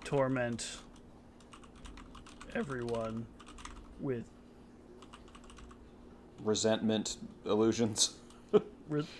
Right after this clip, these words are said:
Speaker 1: resentment powered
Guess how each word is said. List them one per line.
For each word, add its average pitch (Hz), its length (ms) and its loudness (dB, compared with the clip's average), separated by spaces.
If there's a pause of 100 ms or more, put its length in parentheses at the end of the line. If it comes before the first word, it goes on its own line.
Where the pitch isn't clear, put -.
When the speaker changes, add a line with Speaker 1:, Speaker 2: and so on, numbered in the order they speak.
(1300)
Speaker 1:
resentment 147 2000 2 (1300)
powered 123 600 0